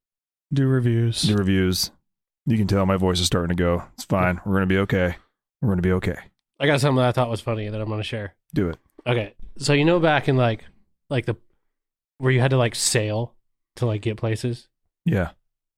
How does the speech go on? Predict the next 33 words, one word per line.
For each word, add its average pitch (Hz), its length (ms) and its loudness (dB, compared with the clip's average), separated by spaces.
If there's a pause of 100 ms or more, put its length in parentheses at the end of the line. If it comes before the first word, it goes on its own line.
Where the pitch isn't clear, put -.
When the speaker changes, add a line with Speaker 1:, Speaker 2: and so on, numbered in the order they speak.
(400)
Speaker 3:
Okay. 143 120 2
Speaker 2:
Yeah, - 80 0
like, 90 160 0
on 82 120 0
boats 95 260 0
and 98 80 0
stuff? 107 360 -2
Speaker 3:
Yeah. - 340 0
Speaker 2:
Yeah. - 60 2
Speaker 3:
Like, 139 120 2
that's, 151 200 0
that 139 180 2
was 135 160 0
your 120 80 0
form 127 240 -2
of 107 100 -4
transportation, 98 680 -6
right? 101 200 -12 (220)
Speaker 2:
Okay. 92 240 0 (680)
Speaker 3:
So 160 80 6
Speaker 1:
Not 165 40 6
Speaker 3:
imagine 156 280 6
Speaker 1:
ours, 117 120 -2
but 120 220 -2 (220)
somebody's. 123 360 2
Speaker 3:
Right. 143 200 2
Speaker 2:
Yeah. 104 80 2
Speaker 3:
S-, 90 140 0 (840)
yeah. 208 60 6
<laughs> - 0 -
But - 420 0
just - 180 4
imagine, 170 460 2